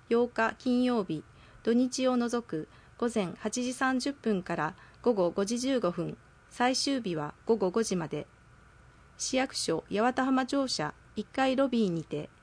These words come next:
問い合わせ、政策推進課。アームレスリング大会開催。子どもから大人まで楽しめるイベントが盛りだくさんです。さらに、地元特産品や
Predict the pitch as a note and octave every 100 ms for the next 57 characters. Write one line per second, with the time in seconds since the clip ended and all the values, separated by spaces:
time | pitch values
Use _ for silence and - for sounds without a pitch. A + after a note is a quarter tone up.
0 | - - A#3+ B3 A#3+ A#3 A#3 A3+ A3 -
1 | - B3 B3 A#3+ A#3+ A3+ A3 - G#3+ G#3
2 | F#3 - - - - - - - - -
3 | - - - A3+ B3 C#4 C4+ C#4 C4 C4
4 | B3+ C4 C4 C4 B3+ F3 D#3+ - F3+ F3
5 | - E3 F3 - - - - - - -
6 | - A3+ C4 C4+ C4+ C4 - A#3 A#3+ A#3+
7 | A#3 A3+ E3+ A3 A3+ A#3 B3+ A3 F3 E3+
8 | - G3+ A3+ A3 G#3+ G#3 G#3 A3 C4 B3+
9 | - G3 D#3+ D#3+ - - - - - -
10 | C4+ B3+ G#3+ F3 - F3 G#3+ A#3 C4+ B3+
11 | - - A#3+ B3 B3 A#3 A3 A3